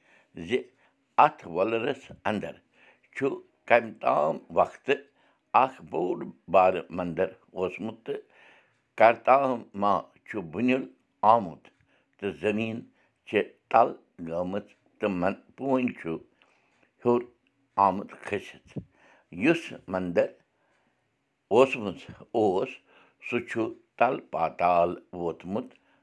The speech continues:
مَگَر مَندرٕکۍ پر-، مندرُک پرکوپ چھُ وُنہِ تہِ چے-، چینہٕ یِوان۔ تَوَے چھِ اَتھ وَنان وۄلَر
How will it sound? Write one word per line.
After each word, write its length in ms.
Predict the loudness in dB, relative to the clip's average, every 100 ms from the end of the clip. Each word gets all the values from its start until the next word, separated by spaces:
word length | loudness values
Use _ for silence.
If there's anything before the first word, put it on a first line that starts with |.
| _
مَگَر 300 | 0 0 0 -12 _ _ _ _
مَندرٕکۍ 600 | -6 -4 -4 -6 -10 -14 _ _ _ _ _ _
پر-، 220 | -4 -4 -6 -10
مندرُک 560 | -2 -2 -2 -8 -8 -6
پرکوپ 600 | -6 -2 0 0 -4 _ _ _ _
چھُ 120 | -2 -2 -2
وُنہِ 300 | -4 -4 -6 -10
تہِ 140 | -12 -12 _ _
چے-، 320 | -2 0 -2 _
چینہٕ 400 | -4 -4 -2 -6 -10 _ -14
یِوان۔ 420 | -10 -6 -6 -8 -20 _ _ _ _ _ -4
تَوَے 300 | 0 0 -2
چھِ 280 | -6 -8 -8 -12 _ _ _ _ 0
اَتھ 360 | 0 -2 -20 -20 _ _ _
وَنان 380 | -2 0 0 -4 -8 _ _ -2
وۄلَر 340 | 2 4 2